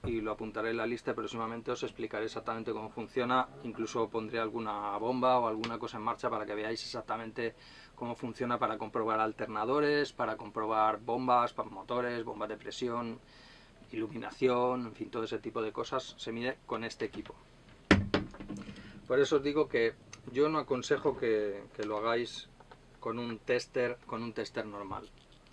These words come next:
Tester normales, los amperios son bastante,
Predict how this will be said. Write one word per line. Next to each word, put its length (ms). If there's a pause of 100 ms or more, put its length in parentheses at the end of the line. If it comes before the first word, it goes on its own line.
(160)
Tester 280
normales, 560 (760)
los 160
amperios 440
son 280
bastante, 1080